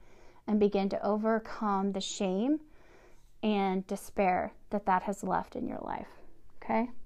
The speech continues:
So God put us here to glorify him. And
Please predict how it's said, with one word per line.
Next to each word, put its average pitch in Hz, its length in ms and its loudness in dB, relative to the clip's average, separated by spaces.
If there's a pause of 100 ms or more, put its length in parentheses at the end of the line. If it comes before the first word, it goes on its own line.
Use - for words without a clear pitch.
(1160)
So 285 480 10 (2000)
God 285 320 12
put 277 220 6
us 262 160 4
here - 400 0 (160)
to 240 100 -4
glorify 190 600 2
him. - 300 -6 (1080)
And 226 440 6